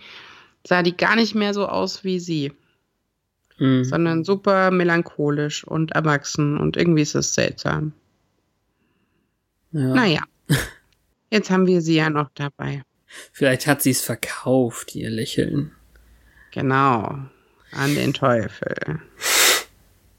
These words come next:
Speaker 2: Ja, äh, alle werden hinauskomplimentiert, denn das ist jetzt offensichtlich eine Familienangelegenheit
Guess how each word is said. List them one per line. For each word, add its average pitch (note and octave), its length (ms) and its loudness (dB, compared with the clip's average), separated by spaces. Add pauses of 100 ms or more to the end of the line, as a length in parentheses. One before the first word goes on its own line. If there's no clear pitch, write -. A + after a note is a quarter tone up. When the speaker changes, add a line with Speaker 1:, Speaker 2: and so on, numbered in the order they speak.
(1500)
Speaker 2:
Ja, C3 500 0
äh, D3+ 200 -2
alle D#3+ 280 0
werden D3 560 2
hinauskomplimentiert, D3 1700 0
denn B2 460 2
das - 200 -2
ist - 240 -6
jetzt B2+ 200 -2
offensichtlich B2+ 580 -6
eine B2 160 -2
Familienangelegenheit C#3+ 1700 0